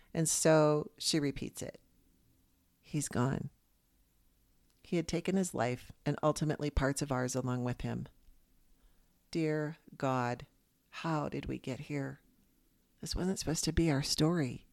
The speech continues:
So there you have it, the raw, awful reality of our story. And yet, as I promised,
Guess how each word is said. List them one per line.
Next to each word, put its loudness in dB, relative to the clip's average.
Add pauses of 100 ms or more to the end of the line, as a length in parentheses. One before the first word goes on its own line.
(3250)
So 4
there 6
you 6
have 4
it, -2 (720)
the 2
raw, 4 (480)
awful 0 (120)
reality -2
of -2
our 0
story. -6 (720)
And 4
yet, 6 (100)
as -4
I -2
promised, 2